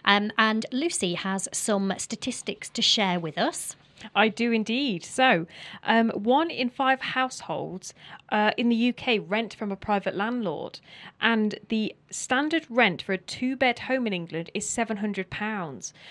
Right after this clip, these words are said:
Speaker 2: So this rent figure is very important for mortgage assessment.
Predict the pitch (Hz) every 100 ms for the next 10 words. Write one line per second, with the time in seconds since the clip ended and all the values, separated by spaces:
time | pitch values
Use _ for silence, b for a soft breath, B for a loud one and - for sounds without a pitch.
0 | B - 233 220 208 208 302 - 277 262
1 | 208 185 - 240 226 226 226 214 226 220
2 | 196 175 - 185 180 202 214 220 - -
3 | 247 - 320 480 -